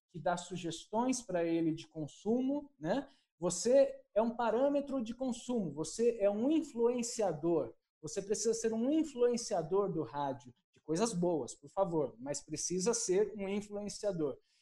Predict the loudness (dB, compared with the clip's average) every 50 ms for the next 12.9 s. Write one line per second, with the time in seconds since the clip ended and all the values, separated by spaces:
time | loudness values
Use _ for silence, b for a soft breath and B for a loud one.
0 | _ _ -2 2 2 4 4 4 2 2 0 -2 -2 -4 -2 -2 -2 -2 -2 0
1 | 0 0 0 2 0 0 2 4 4 2 2 2 0 -2 -2 -4 -4 -4 -6 -6
2 | -6 2 2 4 4 4 2 2 0 0 -2 -2 -2 -6 -8 -12 _ 0 0 0
3 | 0 0 -4 -4 -2 -2 -2 0 0 0 0 -2 -4 -6 -6 -6 -8 -6 -4 -4
4 | -2 -2 -2 -4 -4 -8 -16 -16 _ -6 -4 -4 -4 -6 -6 0 4 4 6 6
5 | 4 2 -2 -6 -12 _ _ _ _ _ _ _ -10 -8 -2 2 2 2 2 4
6 | 4 4 4 4 4 2 2 2 2 2 0 0 -2 -2 -6 -12 -18 -18 _ _
7 | _ _ _ -2 0 0 2 0 -2 2 6 8 8 8 8 6 2 0 0 0
8 | -2 -6 -12 _ _ _ _ -12 -2 2 4 4 4 4 0 0 -2 -2 -6 -10
9 | -8 -6 -4 -2 2 2 2 2 2 -2 -8 -6 0 2 2 2 2 0 -2 -8
10 | -14 -14 -6 -2 0 0 0 -2 -4 -8 -4 0 4 4 4 4 4 2 0 -2
11 | -2 0 0 0 0 -4 -4 0 2 2 4 4 4 2 2 2 0 -2 -2 -2
12 | -2 -2 -2 -4 -10 -16 -6 -2 2 2 2 0 0 -2 -4 -4 -4